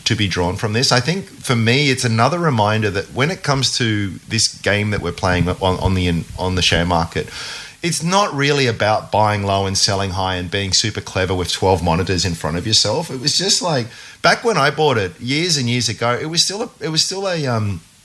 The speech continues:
on the cusp of profitability, fast growing. So it had a big future. And it's just a question, if you, if you're the kind of person, so many of us make a,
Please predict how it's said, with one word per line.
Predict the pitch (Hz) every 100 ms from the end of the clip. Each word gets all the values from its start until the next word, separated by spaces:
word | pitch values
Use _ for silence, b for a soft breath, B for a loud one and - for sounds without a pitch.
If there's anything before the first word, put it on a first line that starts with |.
| - -
on | 156
the | 180
cusp | 165 147 -
of | 123
profitability, | - 113 117 107 98 110 107 107
fast | 135 156 -
growing. | 131 120
So | 107
it | 127 147
had | 165
a | 208
big | 165 151
future. | - 110 123 - 110 - 117 B B B B -
And | 147
it's | 151 180
just | 202
a | -
question, | - 180 165
if | 147
you, | 165 208 190
if | 135
you're | 185
the | 196
kind | 175 190
of | 214
person, | 170 165 147 131
so | - 196
many | 226 202
of | 156
us | 151
make | 131 120 131
a, | 117